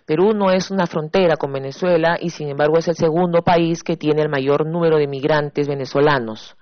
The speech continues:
Esto, eh, en principio, es por las medidas de protección, las normas de protección que se emitieron en Perú a fin de regularizar la situación de los ciudadanos venezolanos, eh, y esto también es una,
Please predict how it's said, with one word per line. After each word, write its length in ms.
Esto, 580
eh, 340
en 100
principio, 680
es 160
por 160
las 160
medidas 760
de 100
protección, 800
las 220
normas 400
de 80
protección 720
que 100
se 120
emitieron 420
en 100
Perú 380
a 120
fin 220
de 80
regularizar 600
la 80
situación 720
de 80
los 140
ciudadanos 340
venezolanos, 800
eh, 200
y 180
esto 420
también 600
es 200
una, 500